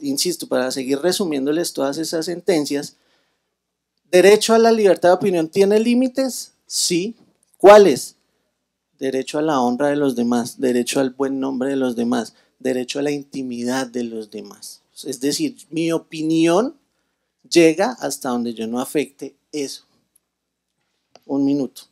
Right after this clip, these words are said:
Y sentido genérico, es decir, la información, que es el derecho de doble vía que les decía,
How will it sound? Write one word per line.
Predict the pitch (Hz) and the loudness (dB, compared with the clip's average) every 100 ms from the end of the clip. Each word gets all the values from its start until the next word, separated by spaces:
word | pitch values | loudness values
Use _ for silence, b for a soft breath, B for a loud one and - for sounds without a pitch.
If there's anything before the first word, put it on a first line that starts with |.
| _ _ _ _ _ | _ _ _ _ _
Y | 214 240 | 0 2
sentido | 214 180 196 196 214 | 2 -2 2 4 4
genérico, | 233 233 208 180 - 214 | 4 6 6 4 4 2
es | 160 143 | 2 -2
decir, | 175 175 | -2 0
la | 139 | 0
información, | 143 180 170 208 220 202 165 | 0 2 4 4 2 0 -2
que | 131 | -6
es | 123 | -10
el | 135 | -8
derecho | 156 131 - 151 | -8 -8 -10 -8
de | |
doble | 143 139 156 | -6 -4 -4
vía | 170 | -4
que | - | -2
les | 185 185 | -2 0
decía, | 202 208 190 185 | -2 -2 -4 -4